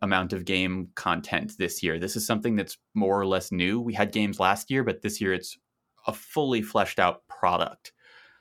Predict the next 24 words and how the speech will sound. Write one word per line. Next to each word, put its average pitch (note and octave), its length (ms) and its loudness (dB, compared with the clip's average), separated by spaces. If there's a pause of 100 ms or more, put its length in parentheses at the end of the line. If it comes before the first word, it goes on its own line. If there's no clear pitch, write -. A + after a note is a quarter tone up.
(120)
We A#2+ 120 2
have A2 420 2 (140)
the A#2 120 4
opportunity B2 440 0
for A#2+ 160 -6
people B2 380 -2
to A2+ 540 -2 (300)
get A2 180 0
together A2+ 360 4
in A2 300 0
facilitated B2+ 680 -2
discussions A2 640 -2
or G#2+ 160 2
attend G#2+ 380 0
workshops - 960 -2
with G2+ 160 -4
small A#2 480 2
groups A2+ 300 -2
of A2 100 -6
people F#2+ 480 0 (300)
taught - 300 2
by A#2+ 100 4
some A2+ 260 -2
of G#2 220 -2